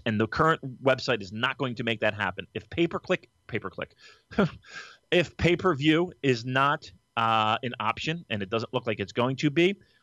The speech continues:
um, do we, uh, improve New Japan World to make it easy to sign up?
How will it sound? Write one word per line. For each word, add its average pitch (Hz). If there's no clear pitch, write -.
um, 107
do 127
we, 139
uh, 98
improve 170
New 135
Japan 165
World 117
to 127
make 110
it 113
easy 170
to -
sign 165
up? 170